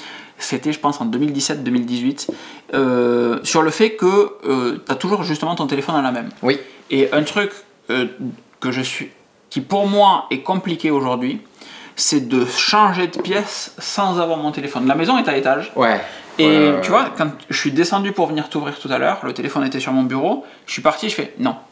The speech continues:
Speaker 1: je prends mon téléphone et je descends. »
Speaker 2: Ouais.
Speaker 1: Et, hum, et on a toujours ce foutu téléphone pas loin. Le truc horrible, attention, c'est dirty. Quand tu vas aux toilettes, est-ce que
Speaker 2: Ouais.
Speaker 1: t'arrives à laisser ton téléphone sur la table de la cuisine ? Moi, il vient vraiment.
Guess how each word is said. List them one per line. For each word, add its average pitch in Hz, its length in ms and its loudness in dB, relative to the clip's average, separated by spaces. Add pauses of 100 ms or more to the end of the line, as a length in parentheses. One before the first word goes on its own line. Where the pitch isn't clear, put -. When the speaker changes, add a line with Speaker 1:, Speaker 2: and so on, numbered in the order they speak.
(280)
Speaker 1:
je - 80 -16
prends - 180 -10
mon 123 100 -4
téléphone 156 360 -6
et 143 80 -4
je 147 60 -10
descends. » - 260 -10 (160)
Speaker 2:
Ouais. 117 80 -2 (800)
Speaker 1:
Et, 147 320 6
hum, 131 460 0 (180)
et 131 80 4
on 135 80 6
a 147 100 2
toujours 240 720 2
ce - 120 -6
foutu - 260 -6
téléphone 165 400 -2
pas 165 120 -4
loin. 143 180 -2 (360)
Le 135 120 2
truc 170 200 -2 (140)
horrible, 165 400 0 (140)
attention, 156 500 -4 (260)
c'est - 200 -2
dirty. - 360 -6 (600)
Quand 123 140 -2
tu 123 120 -4
vas 170 100 2
aux 165 60 2
toilettes, 139 480 -4 (440)
est-ce 127 120 -4
que 143 60 4
Speaker 2:
Ouais. 131 80 2
Speaker 1:
t'arrives 160 240 4
à 135 60 0
laisser 156 220 0
ton 160 120 -2
téléphone 147 340 -2
sur - 100 -4
la 131 60 -2
table 143 160 -4
de 143 60 0
la 139 60 -2
cuisine ? 131 320 -4 (120)
Moi, 147 140 0
il 147 60 -2
vient 131 120 0
vraiment. 147 340 -2